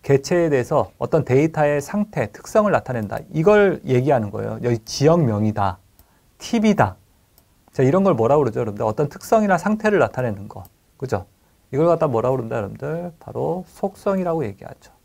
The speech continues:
개체 인스턴스가 아니라 뭐다? 속성을 뜻하는 말이죠. 속성. 자, 그래서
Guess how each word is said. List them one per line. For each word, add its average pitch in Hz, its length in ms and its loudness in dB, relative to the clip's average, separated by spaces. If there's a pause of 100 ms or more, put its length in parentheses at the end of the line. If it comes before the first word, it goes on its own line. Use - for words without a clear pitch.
(1500)
개체 127 560 -4
인스턴스가 123 640 -6
아니라 104 200 -6
뭐다? 139 500 -6
속성을 160 760 -8
뜻하는 139 400 -14
말이죠. - 340 -20 (460)
속성. - 480 -10 (1200)
자, 113 100 -6
그래서 117 300 -4